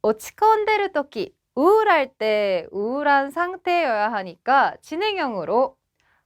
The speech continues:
励ましてくれてありがとう, 아리가또 고자이마스로 상대방에게 직접 격려해줘서 고마워, 위로해줘서 고마워 말할 수 있겠죠? 친구에게 직접 힘내,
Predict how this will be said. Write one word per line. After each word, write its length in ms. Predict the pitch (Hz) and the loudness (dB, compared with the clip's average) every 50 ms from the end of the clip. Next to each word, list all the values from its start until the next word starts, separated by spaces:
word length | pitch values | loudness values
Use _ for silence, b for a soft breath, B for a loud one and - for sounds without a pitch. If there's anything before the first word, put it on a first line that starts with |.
| _ - | _ -10
励ましてくれてありがとう, 2750 | - 208 185 202 - 262 302 339 359 381 403 392 - - - 381 381 381 - 349 330 320 302 302 302 - 269 262 269 262 _ _ _ - 170 170 190 208 262 294 320 370 359 359 359 339 320 311 302 285 277 240 - _ _ _ _ - | -4 -2 -2 -2 0 0 0 2 2 2 2 0 -2 -6 -4 -4 -4 -2 -2 -2 0 0 0 -2 -2 -2 -2 -2 -2 -4 _ _ _ -12 -8 -4 -2 -2 0 4 6 6 6 6 4 2 4 4 4 4 2 0 -2 _ _ _ _ -8
아리가또 680 | - 175 185 214 262 254 339 339 339 349 359 349 349 339 | -6 -6 -4 -4 -2 2 2 2 2 4 2 2 2 2
고자이마스로 1600 | 320 294 277 294 294 311 320 320 311 311 320 359 370 - - - _ _ _ _ _ _ _ - 180 180 190 214 226 - 240 - | 0 -4 -2 -2 -2 -2 -2 -2 -2 -2 -2 -2 -4 -6 -16 -20 _ _ _ _ _ _ _ -8 -4 -2 0 0 0 -2 -4 -6
상대방에게 720 | 349 392 415 403 427 359 381 339 311 285 254 - - - | -8 -6 -2 -2 -2 -2 -2 -4 -4 -6 -8 -8 -10 -10
직접 580 | - 202 - _ _ - 220 220 262 - _ _ _ _ _ _ | -10 -16 -16 _ _ 4 6 6 6 4 _ _ _ _ _ _
격려해줘서 760 | - 240 226 240 262 320 370 381 370 359 359 320 285 285 | -6 -6 -4 -4 -2 0 2 2 2 0 -2 -4 -6 -8
고마워, 800 | 277 - 214 196 220 247 247 254 247 226 202 190 190 185 185 180 | -8 -8 -10 -6 -2 0 0 2 2 0 0 0 -2 -2 -4 -4
위로해줘서 560 | 180 175 185 208 233 240 233 226 226 220 214 208 | -6 -6 -4 -2 0 0 0 0 -4 -6 -10 -10
고마워 640 | - - 185 175 208 247 262 247 214 175 143 - | -8 -8 -8 -2 0 2 4 4 2 0 -2 -2
말할 300 | - 202 226 262 277 302 | 0 0 2 2 2 -2
수 120 | 294 - 233 | -4 -8 -16
있겠죠? 580 | 185 _ - 160 156 _ - 240 277 285 277 b b b b b b b b | -16 _ -14 -18 -12 _ 2 2 2 2 2 b b b b b b b b
친구에게 540 | - 480 480 494 480 494 480 453 359 370 | -8 -6 -4 -2 0 0 0 0 -2 -2
직접 480 | - 254 - - - 339 349 285 - _ _ _ _ _ | -4 -6 -6 0 4 6 6 6 4 _ _ _ _ _
힘내, 640 | _ _ - 359 392 415 453 466 508 494 - - | _ _ -6 -4 -2 0 2 2 2 2 0 -2